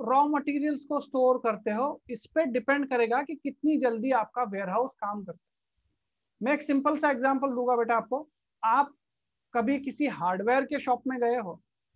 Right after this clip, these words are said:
Do you know hardware का shop क्या होता है? Anyone?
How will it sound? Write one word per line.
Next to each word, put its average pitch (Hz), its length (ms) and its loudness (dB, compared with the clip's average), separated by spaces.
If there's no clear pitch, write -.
Do 175 80 -2
you 262 160 2
know 302 200 4
hardware 214 340 2
का 262 120 -2
shop 254 260 -2
क्या 247 120 0
होता 175 180 -6
है? - 60 -20
Anyone? 262 300 -4